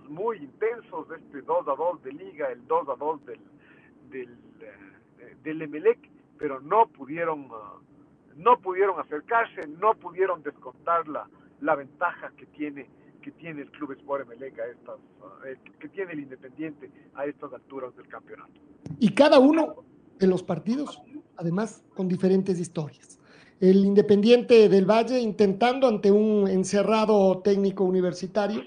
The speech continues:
Speaker 2: sin embargo, esta vez encerrado, pero ordenado al mismo tiempo, sin darse ningún chance arriba,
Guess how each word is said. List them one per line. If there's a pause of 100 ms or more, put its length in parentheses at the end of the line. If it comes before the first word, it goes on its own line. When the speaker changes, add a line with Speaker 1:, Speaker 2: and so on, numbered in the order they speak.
Speaker 2:
sin
embargo,
esta
vez (200)
encerrado,
pero (340)
ordenado
al
mismo
tiempo,
sin
darse
ningún
chance
arriba,